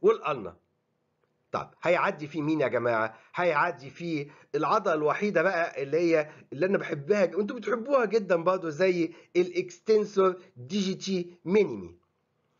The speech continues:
اخر كومبارتمنت ده موجود على الباك بتاع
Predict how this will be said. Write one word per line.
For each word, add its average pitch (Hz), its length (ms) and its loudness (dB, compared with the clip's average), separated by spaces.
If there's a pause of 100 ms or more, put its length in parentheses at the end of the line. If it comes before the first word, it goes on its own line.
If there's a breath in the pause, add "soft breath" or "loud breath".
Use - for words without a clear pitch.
(480 soft breath)
اخر 330 260 2
كومبارتمنت 214 640 2
ده 190 60 2
موجود 208 280 0
على 185 260 0
الباك 165 540 -2
بتاع 202 560 0